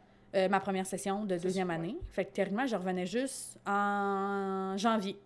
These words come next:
Speaker 1: de l'année d'après.
Speaker 2: Tu faisais pas la première session.
Speaker 1: Je fais, mais ce qu'on m'a, justement, ce qu'on m'a proposé, c'est de participer à certains cours pour... Euh, rencontrer ma nouvelle cohorte, pour me,
Speaker 2: Ok.
Speaker 1: tu sais,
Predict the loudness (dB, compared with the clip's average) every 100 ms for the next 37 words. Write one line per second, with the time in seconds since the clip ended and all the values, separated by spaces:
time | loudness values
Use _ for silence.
0 | -20 -20 -20 -4 -2 0 -2 -6 -16 -20
1 | -20 -12 -6 -2 -2 -2 -6 -6 -10 -8
2 | -2 0 0 4 4 4 2 4 2 0
3 | -2 -2 0 0 0 -2 0 0 2 0
4 | 0 -4 0 0 2 -2 -6 -10 -10 -6
5 | -8 -2 2 2 2 -2 -6 -20 -14 -4
6 | -2 -2 -2 -2 0 -2 -4 -16 0 4
7 | 4 4 0 -12 -20 -4 2 2 2 0
8 | 0 0 -2 0 0 2 2 2 2 2
9 | 2 0 0 -2 0 2 2 2 0 -6
10 | -6 -2 2 0